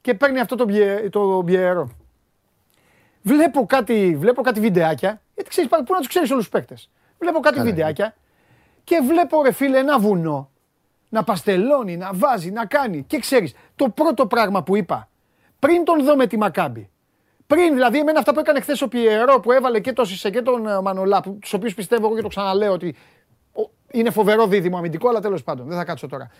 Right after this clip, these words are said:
Speaker 1: Τους έβαλε μέσα στο τέρμα, ε, ξέρεις τι έλεγα, ρε Κώστα; Δηλαδή, οι ελληνικές ομάδες, πώς ψωνίζουνε, ρε φίλε; Με ό,τι τους πει ένας ατζέντης, ό,τι τους πει το κεφάλι τους, ό,τι τους πει.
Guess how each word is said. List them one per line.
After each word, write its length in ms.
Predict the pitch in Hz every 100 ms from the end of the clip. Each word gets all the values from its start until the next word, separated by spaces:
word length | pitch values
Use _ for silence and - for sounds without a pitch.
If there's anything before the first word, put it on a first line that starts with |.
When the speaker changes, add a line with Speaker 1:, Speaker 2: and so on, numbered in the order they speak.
| _ _ _
Speaker 1:
Τους 180 | 214 285
έβαλε 260 | 254 254
μέσα 100 | 262
στο 120 | 262 208
τέρμα, 300 | 262 233 240
ε, 100 | - _ _
ξέρεις 220 | - 339
τι 100 | 285
έλεγα, 260 | 269 233 190
ρε 80 | 175
Κώστα; 360 | 175 - 117 - _ -
Δηλαδή, 380 | 349 294 349 - _ _
οι 140 | 240 226
ελληνικές 460 | 220 196 170 -
ομάδες, 440 | 214 185 202 127 - -
πώς 160 | 339
ψωνίζουνε, 540 | - 302 277 226 190 156
ρε 80 |
φίλε; 320 | 127 117 101 _ _ _ _ -
Με 120 | 202
ό,τι 160 | 285 277
τους 160 | 202 -
πει 80 | 247
ένας 200 | 233 180
ατζέντης, 520 | 131 139 135 110 - _ -
ό,τι 260 | 311 285
τους 140 | 214 170
πει 100 | 240
το 80 |
κεφάλι 440 | 180 185 - 151 147
τους, 200 | 139 170
ό,τι 180 | 254 247
τους 160 | -
πει. 240 | - 208